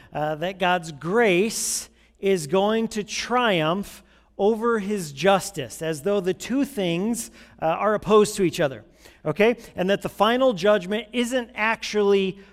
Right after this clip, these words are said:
final. And that some, that some people, um, are saying that somehow in the end, those who have not embraced Christ and submitted to him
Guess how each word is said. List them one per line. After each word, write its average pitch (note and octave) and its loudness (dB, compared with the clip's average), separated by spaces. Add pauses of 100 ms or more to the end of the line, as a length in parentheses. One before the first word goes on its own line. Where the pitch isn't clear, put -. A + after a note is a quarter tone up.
final. F3+ 0 (400)
And F#3 -2
that F#3+ 0
some, C4 0
that F#3+ -10
some C#4+ 0
people, F#3 0 (260)
um, D3+ 0 (480)
are D#3 -4
saying F3+ -2
that G3 -6
somehow G#3+ 0 (140)
in A3+ 0
the A3+ 2
end, D#3+ -2
those A#3 2
who A3+ 2
have F3 2
not G3+ -2
embraced F3+ -2
Christ D#3+ 0
and D#3+ -8
submitted G3+ -2
to A3+ 2
him F#3+ -2